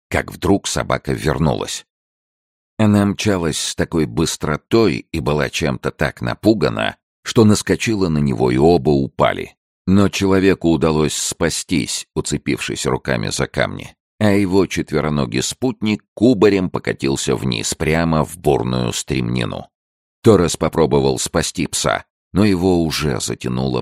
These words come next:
под скалу. Долго колебался Торрес. Страшно было подумать о том, чтобы снова броситься в подземную реку. А наверху, казалось, был открытый путь к дневному свету.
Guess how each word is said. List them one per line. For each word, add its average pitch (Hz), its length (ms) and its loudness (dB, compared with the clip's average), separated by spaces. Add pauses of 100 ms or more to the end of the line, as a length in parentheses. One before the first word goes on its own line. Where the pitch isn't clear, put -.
(140)
под 64 220 -2
скалу. 52 560 -8 (1000)
Долго 80 440 2
колебался 60 680 -4
Торрес. - 520 -4 (560)
Страшно 76 480 -4
было 73 220 -2
подумать 78 440 0
о - 80 -6
том, 60 220 -4
чтобы 62 260 -6
снова 58 340 -2
броситься - 640 -2
в - 120 -18
подземную 57 720 -4
реку. 57 420 -4 (300)
А 110 160 2
наверху, 95 680 4
казалось, 98 680 -2
был 80 300 0
открытый 76 560 -4
путь - 540 -2 (100)
к - 120 -6
дневному 62 600 -2
свету. - 600 -6